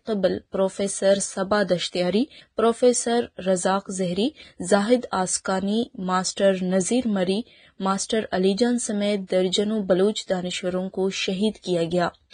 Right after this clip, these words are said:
उन्होंने मजीद कहा कि बलूचिस्तान में बलोच दानश्वरों की जबरी गुमशुदगी का सिलसिला अपनी नौयत के हवाले से नई नहीं, बल्कि गुज़िश्ता दो दहाइयों से बलोच दानश्वर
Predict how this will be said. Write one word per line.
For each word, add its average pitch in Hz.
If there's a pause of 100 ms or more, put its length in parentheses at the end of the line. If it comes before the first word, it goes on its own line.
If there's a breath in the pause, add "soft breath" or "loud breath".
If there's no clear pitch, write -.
(200 loud breath)
उन्होंने 262
मजीद 196
कहा 202
कि 220
बलूचिस्तान 220
में 214
बलोच 202
दानश्वरों 190
की 202
जबरी 185
गुमशुदगी 185
का 233
सिलसिला 190 (140)
अपनी 185
नौयत 180
के -
हवाले 226
से 220 (220)
नई 202
नहीं, 190 (380 loud breath)
बल्कि 233 (240 loud breath)
गुज़िश्ता 233
दो 208
दहाइयों 190
से 202 (120)
बलोच 208
दानश्वर 180